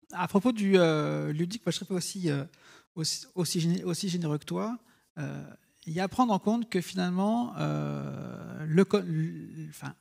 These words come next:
le commerce, enfin, le, le, le shopping est devenu un, un loisir comme un autre. Ça, c'est, euh, lié à la société de consommation, où on est rentré dans une soci-, une société ludoconsommatrice.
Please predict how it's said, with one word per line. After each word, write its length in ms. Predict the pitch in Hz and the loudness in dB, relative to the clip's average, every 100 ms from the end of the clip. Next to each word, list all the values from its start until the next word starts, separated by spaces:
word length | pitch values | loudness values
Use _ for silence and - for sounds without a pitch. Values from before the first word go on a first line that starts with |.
| _ | _
le 200 | 170 170 | -4 0
commerce, 400 | 185 190 135 143 | 2 0 -4 -8
enfin, 140 | - 151 | -8 -8
le, 180 | 143 143 | -6 -6
le, 260 | 143 143 - | -8 -8 2
le 220 | 160 208 | 6 6
shopping 460 | 208 196 240 233 - | 6 -6 -2 -2 0
est 100 | 196 | 0
devenu 320 | 170 160 220 220 | 0 0 -2 0
un, 260 | 170 180 - - | -2 -2 -10 -2
un 80 | 185 | 2
loisir 360 | 170 151 180 | 2 -2 -4
comme 160 | - 160 | -2 -2
un 100 | 147 | -4
autre. 320 | 160 - _ _ _ _ _ _ _ - - _ _ - | -8 -20 _ _ _ _ _ _ _ -20 -20 _ _ 0
Ça, 160 | 220 | 0
c'est, 260 | 208 180 165 | 2 0 0
euh, 140 | 151 | -2
lié 320 | 156 160 180 | -2 -2 -2
à 100 | 180 | -4
la 100 | 143 | -4
société 300 | 139 156 165 | -8 -8 -4
de 60 | 185 | -4
consommation, 680 | - 147 147 139 - 175 202 _ _ - _ | -4 -6 -4 -6 -8 -10 -10 _ _ -20 _
où 80 | 143 | -2
on 100 | 147 | 0
est 40 | |
rentré 360 | 165 165 - 202 | 2 0 -2 -8
dans 120 | 185 | -6
une 140 | 147 165 | -4 -4
soci-, 260 | 165 - 190 | -6 -12 -10
une 180 | 160 156 | -8 -8
société 420 | - 175 165 214 | -8 -8 -8 -8
ludoconsommatrice. 1200 | 175 160 202 208 - - 180 160 - 160 - - | -6 -2 0 -2 -6 -14 -14 -16 -16 -18 -16 -18